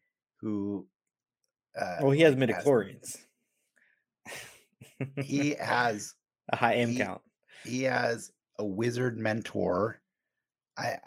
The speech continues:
Speaker 1: I, I, like, they fight with swords. Like, I don't understand how you don't see that this is
Speaker 2: I
Speaker 1: a
Speaker 2: think
Speaker 1: high
Speaker 2: it's cooler
Speaker 1: fantasy
Speaker 2: when they light up. I guess the sword in Lord of the Rings does light up, the, whatever the dagger
Speaker 1: They,
Speaker 2: is, <laughs> so
Speaker 1: they
Speaker 2: I guess.
Speaker 1: do. Sting lights up.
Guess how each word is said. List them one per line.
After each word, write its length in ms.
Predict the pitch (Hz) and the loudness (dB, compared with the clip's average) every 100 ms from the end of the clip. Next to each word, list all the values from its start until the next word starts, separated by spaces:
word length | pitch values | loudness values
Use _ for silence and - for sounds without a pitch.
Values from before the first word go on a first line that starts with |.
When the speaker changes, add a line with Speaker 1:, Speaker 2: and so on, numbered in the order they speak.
| - _ - | -20 _ -2
Speaker 1:
I, 100 | 127 120 | -2 -2
I, 20 | 117 | -4
like, 240 | 117 107 | -4 -2
they 100 | 123 | -2
fight 300 | 117 123 156 | 4 6 6
with 120 | 139 - | 4 0
swords. 760 | - 120 135 92 82 - - - | 2 6 8 6 2 -10 -14 -4
Like, 160 | 117 113 | -2 2
I 140 | 117 | 4
don't 180 | 135 123 | 4 4
understand 480 | 120 110 - 113 104 | -2 -4 -2 -2 -2
how 120 | 104 | -4
you 140 | 98 | -2
don't 280 | 95 101 117 | 0 -2 -2
see 160 | - 92 | -6 -6
that 100 | 82 | -6
this 220 | 90 - | -8 -10
is 60 | 87 | -2
Speaker 2:
I 60 | 143 | -2
Speaker 1:
a 40 | |
Speaker 2:
think 180 | - 151 | 0 0
Speaker 1:
high 20 | |
Speaker 2:
it's 100 | 135 | 0
cooler 80 | - 143 139 | 4 6 8
Speaker 1:
fantasy 20 | |
Speaker 2:
when 100 | 120 | 6
they 100 | 110 | 4
light 220 | 107 101 98 | 2 2 2
up. 220 | 98 - _ _ - _ _ _ _ _ _ 123 | -2 -6 _ _ -20 _ _ _ _ _ _ 4
I 80 | |
guess 180 | 139 147 | 6 6
the 60 | 139 | 6
sword 320 | 156 147 139 | 10 12 12
in 40 | 127 | 8
Lord 120 | 127 | 6
of 60 | |
the 60 | 120 | 4
Rings 180 | 120 117 | 2 2
does 240 | 123 117 | 2 4
light 160 | 110 104 | 2 2
up, 180 | 101 - | 0 -4
the, 140 | 104 | -4
whatever 260 | 107 110 107 | -2 -2 -2
the 100 | 110 | -4
dagger 420 | 104 107 110 110 - | -2 -2 -2 -4 -2
Speaker 1:
They, 80 | 101 | -4
Speaker 2:
is, 100 | - | -2
<laughs> 20 | |
so 120 | 127 | -2
Speaker 1:
they 80 | - | -2
Speaker 2:
I 80 | 92 | 0
guess. 180 | 117 - | 2 2
Speaker 1:
do. 180 | 104 71 - - - - - - | 2 -4 -6 -4 -8 -8 -20 -12
Sting 480 | - - 113 127 165 | -10 -2 0 2 6
lights 340 | 156 143 - | 8 8 6
up. 300 | 113 139 170 | 8 8 8